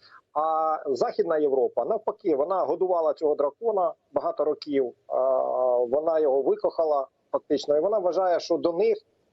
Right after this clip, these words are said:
е, через цей буфер, через Східну Європу не докотиться ніяка війна, ніякі проблеми, тому що вони бізнес-партнери з Росією. А деякі країни, як Німеччина, взагалі розглядають Росію як продовження,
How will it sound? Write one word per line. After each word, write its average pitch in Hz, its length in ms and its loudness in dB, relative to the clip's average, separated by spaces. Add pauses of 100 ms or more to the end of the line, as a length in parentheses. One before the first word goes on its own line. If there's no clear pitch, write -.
(220)
е, 139 220 0
через 156 260 0
цей 156 160 0
буфер, 139 340 0
через 139 240 0
Східну 147 300 0
Європу 147 580 2
не 147 120 0
докотиться 147 840 0
ніяка 139 360 0
війна, 165 400 0
ніякі 143 320 0
проблеми, 143 460 -2
тому 147 200 -2
що 151 120 -2
вони 151 140 0
бізнес-партнери 147 720 0
з 107 80 -4
Росією. 104 440 -4 (420)
А 120 100 -2
деякі 190 320 2
країни, 165 380 0
як 147 160 0
Німеччина, 156 420 0
взагалі 160 600 2
розглядають 139 580 2
Росію 147 300 0
як 147 140 2
продовження, 139 760 0